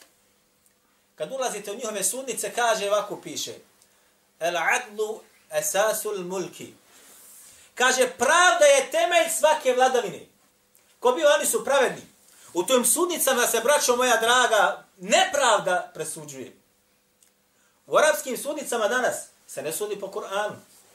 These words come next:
osim po pitanju nasljeđa i po pitanju bračnog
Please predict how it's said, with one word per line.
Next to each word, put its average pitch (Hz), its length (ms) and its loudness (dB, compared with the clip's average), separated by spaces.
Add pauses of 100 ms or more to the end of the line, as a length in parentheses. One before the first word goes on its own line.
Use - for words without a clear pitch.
(760)
osim 247 400 0
po 220 160 -4
pitanju 240 440 -2
nasljeđa 262 880 2
i 208 120 -8
po 233 140 0
pitanju 247 460 -4
bračnog 220 400 -2